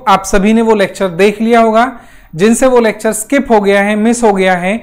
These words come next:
तो लिंक नीचे डिस्क्रिप्शन बॉक्स में दिया हुआ है, आप उसे एक बार जरूर देखिएगा। तो आज का जो लेक्चर है वो फोकस्ड है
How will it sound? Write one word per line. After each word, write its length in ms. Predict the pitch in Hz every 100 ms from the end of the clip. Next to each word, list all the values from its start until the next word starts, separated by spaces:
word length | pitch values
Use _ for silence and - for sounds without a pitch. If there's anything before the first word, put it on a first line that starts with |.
| - - -
तो 60 | 220
लिंक 300 | 226 269 269
नीचे 300 | 233 214 226
डिस्क्रिप्शन 560 | 208 208 220 196 220
बॉक्स 280 | 208 196 196
में 140 | 190 160
दिया 220 | 180 220
हुआ 260 | 214 233
है, 220 | 226 240 254 - - -
आप 200 | 185 185
उसे 220 | 202 214
एक 140 | 190 165
बार 160 | 175
जरूर 260 | 175 185 196
देखिएगा। 520 | 165 156 147 135 135 131 - _ - - - - -
तो 260 | 196 196 190
आज 200 | 208 220
का 120 | 269
जो 140 | 262
लेक्चर 420 | 247 226 233 269 233
है 420 | 233 240 247 247
वो 320 | 226 180 226
फोकस्ड 680 | 233 - 220 220 254 262 240
है 420 | 233 220 214 220